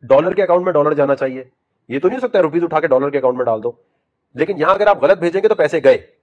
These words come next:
समझ गए मेरी बात? Wallet address हर क्रिप्टो करेंसी का अलग है, Bitcoin, Vakkar coin, Amjad coin, Rashid coin, Ethereum, Lite coin। तो ये जो wallet address है, ये आपका, जब ये bank account है,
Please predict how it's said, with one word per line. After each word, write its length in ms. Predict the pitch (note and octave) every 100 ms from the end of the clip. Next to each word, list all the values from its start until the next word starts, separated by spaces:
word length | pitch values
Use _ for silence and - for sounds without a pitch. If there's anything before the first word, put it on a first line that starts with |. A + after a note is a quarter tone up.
| _ _ _ _ _ _ _ -
समझ 180 | A#2
गए 120 | C#3+ F#3
मेरी 180 | F#3+
बात? 300 | G3 G#3+ - _ _ _ _ _ _ _ _
Wallet 440 | G#2+ C3 C#3+ G3+ -
address 600 | D3 C#3 D3 F#3+ - _ _ _ -
हर 260 | C#3+ F#3
क्रिप्टो 380 | G3 E3 D3+ E3+
करेंसी 300 | D3+ B2+ C#3+
का 80 | D3
अलग 180 | A#2+ A#2
है, 60 |
Bitcoin, 800 | G#2+ C3+ - C3+ C3+ C3 B2+ A#2+ _ _ _
Vakkar 380 | C3 - C#3 C3+
coin, 340 | - C3 C3 C3
Amjad 300 | C3+ C#3 C3+
coin, 280 | C3 C3
Rashid 280 | B2 B2+ D3
coin, 440 | - B2+ B2+ B2+ B2+ _
Ethereum, 600 | B2 C#3 C#3 C3+ C3+ C3
Lite 240 | A#2+ C3
coin। 360 | - C3+ C3 B2+ _ _ _ _
तो 80 | G#3+
ये 260 | E3 D#3+ A3
जो 140 | C4
wallet 300 | F#3 G3 G#3+
address 360 | C#3+ C#3 E3 -
है, 340 | A2 - _ _ _ _ _ _
ये 420 | A#2+ - A3 - -
आपका, 840 | D#3 - - F#3 F#3+ G3+ - _ -
जब 220 | C3+ C#3
ये 60 | D#3+
bank 220 | D3 D#3
account 300 | C#3+ A#2 -
है, 160 | F#2